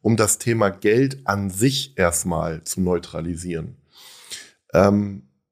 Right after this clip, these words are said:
dazu möchte ich, ähm, aus einem Buch erzählen, Factfulness heißt das. Ich weiß nicht, ob du das gelesen hast. Das ist ein schwedischer Wissenschaftler, der seit vielen Jahren,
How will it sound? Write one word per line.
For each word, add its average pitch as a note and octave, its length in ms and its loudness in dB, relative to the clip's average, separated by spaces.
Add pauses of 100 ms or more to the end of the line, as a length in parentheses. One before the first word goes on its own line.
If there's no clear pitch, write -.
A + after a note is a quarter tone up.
(480)
dazu A#2 220 4
möchte D#3 200 4
ich, - 260 -8
ähm, G#2+ 380 2
aus - 220 -2
einem G#2 180 2
Buch F3+ 280 2
erzählen, A2 760 0 (120)
Factfulness G2 840 0
heißt E2+ 260 0
das. C3+ 180 -2
Ich G#2 80 -12
weiß G2+ 120 -6
nicht, G2 80 -12
ob - 40 -12
du B2 60 -4
das A#2 180 -2
gelesen F2 400 -8
hast. A#2 340 -10 (680)
Das G#2 140 2
ist C3 140 2
ein G#2 180 2
schwedischer A#2 720 2
Wissenschaftler, G2+ 760 -2
der G2+ 180 2
seit F#2+ 220 -4
vielen A#2+ 380 0
Jahren, A2+ 560 2